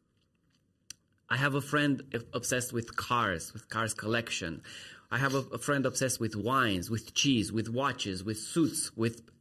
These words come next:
anything, anything. And it goes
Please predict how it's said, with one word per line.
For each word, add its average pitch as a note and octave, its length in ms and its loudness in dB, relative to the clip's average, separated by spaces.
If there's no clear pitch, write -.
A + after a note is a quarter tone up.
anything, E3 840 2
anything. A2+ 600 0
And C3 180 4
it C#3+ 160 2
goes D3 460 2